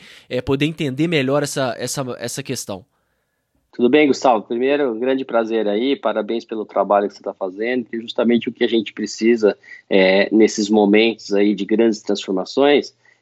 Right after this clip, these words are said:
Speaker 2: é, é de formação das pessoas, né, de uma comunicação correta sobre os conceitos que estão existindo, tem muito, muita palavra nova, muita expressão nova, tem coisas que são passageiras, outras que não são, né, e, e justamente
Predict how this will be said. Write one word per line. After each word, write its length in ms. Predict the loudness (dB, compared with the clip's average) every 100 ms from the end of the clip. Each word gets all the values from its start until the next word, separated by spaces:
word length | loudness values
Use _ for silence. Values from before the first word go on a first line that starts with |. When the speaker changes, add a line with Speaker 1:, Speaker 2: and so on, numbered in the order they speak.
| -2
Speaker 2:
é, 640 | 2 4 4 0 -8 -8 -8
é 20 |
de 220 | -8 -10
formação 640 | -4 -2 -2 -4 -4 -4
das 160 | -4 -6
pessoas, 560 | -8 -6 -2 2 2 2
né, 160 | -2
de 100 | -2
uma 160 | -4 -6
comunicação 680 | -2 0 0 -2 -4 -4
correta 680 | 0 0 2 4 2 -2 -10 _ _ _
sobre 240 | -4 -2 -2
os 120 | -6
conceitos 720 | -8 -8 0 4 6 4 0
que 60 | -4
estão 140 | 0
existindo, 840 | 0 -4 -12 -4 0 2 2 0 -2
tem 220 | 0 0
muito, 520 | 4 2 2 0 -2 -4 _ -4
muita 200 | 0 2
palavra 520 | 2 4 4 0 -6
nova, 480 | -4 0 2 2 -2
muita 180 | -8 -8
expressão 400 | -10 -10 -8 -8
nova, 480 | -2 0 2 0 -2
tem 160 | -6
coisas 380 | -4 -4 -4 -8
que 100 | -8
são 160 | -8 -2
passageiras, 800 | -4 -4 -4 0 2 2 2 2
outras 400 | 0 0 -6 -4
que 140 | 0
não 180 | 0 -2
são, 460 | -2 2 4 4 0
né, 160 | -4 -4 _ _
e, 140 | -2 -2
e 100 | -2
justamente 560 | 0 2 2 2 0